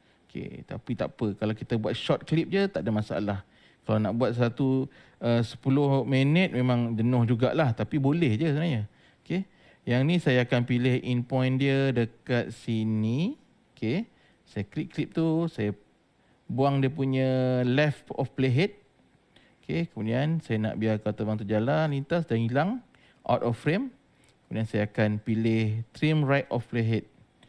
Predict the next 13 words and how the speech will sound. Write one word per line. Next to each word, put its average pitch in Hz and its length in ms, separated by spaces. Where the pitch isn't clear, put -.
Okey, 87 240
saya 101 160
dah 104 80
pilih 113 320
apa 110 240
yang 107 80
saya 110 140
nak. - 60
So, - 420
basically, 131 1040
kalau 131 240
kita 135 240
buat, 123 400